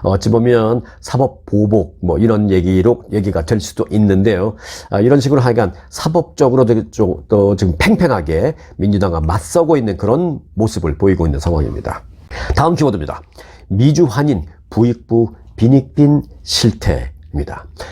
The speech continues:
미국 내 한인 인구의 그 절반이 가계 소득 기준으로 해서 중산층, 이제 미들 클래스로 분류가 되고 있습니다. 에, 한인들, 그, 한인들 가운데 상위와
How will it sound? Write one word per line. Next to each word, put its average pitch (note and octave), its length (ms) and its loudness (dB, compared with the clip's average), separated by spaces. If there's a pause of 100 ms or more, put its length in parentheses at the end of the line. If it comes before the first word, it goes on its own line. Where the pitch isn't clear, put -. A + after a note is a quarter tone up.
(320)
미국 F3+ 200 2
내 B3 100 0
한인 E3 360 0
인구의 C3 720 4
그 A#2 100 0
절반이 G2+ 920 0
가계 G2+ 360 0
소득 A2+ 380 0
기준으로 G2 380 0
해서 F#2+ 460 0 (280)
중산층, A2 640 0
이제 D#2 140 -2
미들 C#3 320 0
클래스로 C#3+ 500 0
분류가 G#2+ 540 0
되고 G2+ 240 0
있습니다. F#2+ 580 -2 (500)
에, G#2+ 80 4 (100)
한인들, E3 760 2
그, A#2+ 280 2
한인들 E3 340 2
가운데 B2 440 2
상위와 D3+ 800 0